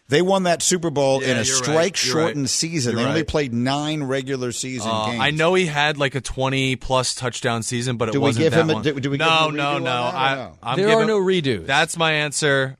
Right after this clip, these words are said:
Speaker 2: I'm playing by the rules.
Speaker 1: Do you feel as though if, if he had not said nasty things to you yesterday, would you have given him a redo?
Speaker 3: <laughs> I would.
Speaker 1: Okay, fair enough. That's
Speaker 2: Yeah.
Speaker 1: fair.
Speaker 2: You are, you know.
Speaker 3: You should know that.
Speaker 2: Karma
Speaker 1: Bubba?
Speaker 2: comes around.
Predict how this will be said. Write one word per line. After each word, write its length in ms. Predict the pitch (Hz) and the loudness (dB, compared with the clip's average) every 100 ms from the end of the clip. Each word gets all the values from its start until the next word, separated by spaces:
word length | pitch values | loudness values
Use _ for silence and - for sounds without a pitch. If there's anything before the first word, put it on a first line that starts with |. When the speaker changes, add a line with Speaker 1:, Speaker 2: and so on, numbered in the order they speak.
| - | -4
Speaker 2:
I'm 180 | 123 120 | -2 0
playing 240 | 131 123 | -2 0
by 140 | 117 110 | 0 -2
the 80 | |
rules. 160 | 101 98 | -4 -2
Speaker 1:
Do 60 | 147 | -2
you 180 | 170 156 | -2 -2
feel 320 | 170 170 165 | -2 0 0
as 140 | 120 | -2
though 400 | 135 139 131 117 - _ _ _ - | 0 0 0 -2 -8 _ _ _ -4
if, 160 | 139 | 0
if 140 | 139 127 | 0 0
he 100 | 175 | 0
had 120 | 147 | 0
not 240 | 151 151 | -2 -2
said 240 | - 151 131 | -2 -2 0
nasty 400 | 135 139 - 135 | -2 -2 -4 -4
things 300 | 135 135 127 | -4 -4 -4
to 120 | 135 | -4
you 80 | 131 | -2
yesterday, 500 | 113 123 - 147 151 | -2 -4 -6 -8 0
would 180 | 262 135 | -2 0
you 60 | |
have 120 | 135 - | -4 -2
given 240 | 131 139 | -2 0
him 120 | 139 | -2
a 40 | 143 | -2
redo? 480 | 151 147 165 214 - | -2 -2 -2 -4 -2
Speaker 3:
<laughs> 40 | |
I 60 | 151 | 2
would. 260 | 156 107 - _ - | 4 2 -2 _ -8
Speaker 1:
Okay, 220 | - 104 | -6 -2
fair 280 | - 135 113 | 0 0 -4
enough. 240 | 110 147 - - | -6 -10 -16 -6
That's 100 | 214 | -2
Speaker 2:
Yeah. 140 | 165 170 | 0 2
Speaker 1:
fair. 240 | 117 110 - _ | 0 -2 -10 _
Speaker 2:
You 140 | 123 143 | -2 0
are, 220 | 156 143 123 | 0 -2 -8
you 160 | 117 | -10
know. 120 | 117 - - | -10 -14 -6
Speaker 3:
You 140 | 175 | -2
should 160 | 220 202 | 0 2
know 140 | 160 | 2
that. 120 | 101 | 0
Speaker 2:
Karma 220 | 160 151 | 0 2
Speaker 1:
Bubba? 100 | 175 | 4
Speaker 2:
comes 220 | 202 240 170 | 4 4 2
around. 320 | 156 120 | -2 -4